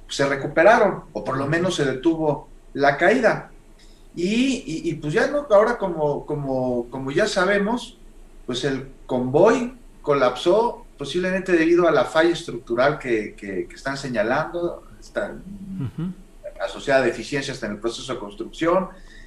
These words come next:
Speaker 1: ¿Qué sigue con respecto a esta reunión entre Slim y la doctora Sheinbaum y el jefe de gobierno? Y, y la voluntad que dicen que tienen las empresas para resolver, híjoles.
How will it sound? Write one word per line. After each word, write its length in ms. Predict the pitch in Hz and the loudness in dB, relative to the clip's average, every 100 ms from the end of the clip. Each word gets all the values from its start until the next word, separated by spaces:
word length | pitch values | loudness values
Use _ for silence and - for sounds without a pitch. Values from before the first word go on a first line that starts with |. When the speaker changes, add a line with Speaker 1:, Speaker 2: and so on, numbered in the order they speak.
| - | -4
Speaker 1:
¿Qué 140 | - 226 | 4 6
sigue 560 | 220 254 214 254 - - - - - - - - - - - - - - | 6 2 2 -2 -4 -14 -20 -20 -20 -20 -20 -20 -20 -20 -20 -20 -20 -20
con 180 | - 131 | -10 -4
respecto 460 | 131 135 190 190 185 | -2 0 0 2 0
a 20 | |
esta 180 | - 170 | 0 0
reunión 520 | 139 135 147 175 170 | 0 -2 2 2 2
entre 280 | 147 143 127 | -2 -4 -8
Slim 360 | 131 156 160 139 | -6 -6 -4 -2
y 40 | |
la 200 | 117 110 | 0 -2
doctora 340 | 110 - 143 131 | -2 -6 -4 -4
Sheinbaum 580 | - 135 147 139 117 | -6 -4 -4 -4 -6
y 40 | 101 | -6
el 80 | - | -6
jefe 200 | 143 143 | -6 -4
de 60 | |
gobierno? 540 | 110 104 135 135 165 - - - - - - - - | -6 -4 -4 -4 -8 -14 -20 -20 -20 -20 -20 -20 -14
Y, 220 | 113 117 | -12 -4
y 40 | 139 | 2
la 140 | 151 | 2
voluntad 540 | 135 135 135 165 160 | 2 -2 -2 4 4
que 100 | 156 | 4
dicen 260 | 147 147 147 | 0 0 -4
que 80 | 143 | -6
tienen 200 | 151 139 | -4 -4
las 140 | 127 | -4
empresas 440 | 120 - 156 151 - | -6 -2 -2 -2 -2
para 200 | 123 113 | -2 -2
resolver, 500 | 113 120 117 165 170 | -4 -2 0 0 -2
híjoles. 760 | 117 - - 139 - - - | -14 -14 -12 -12 -14 -14 -16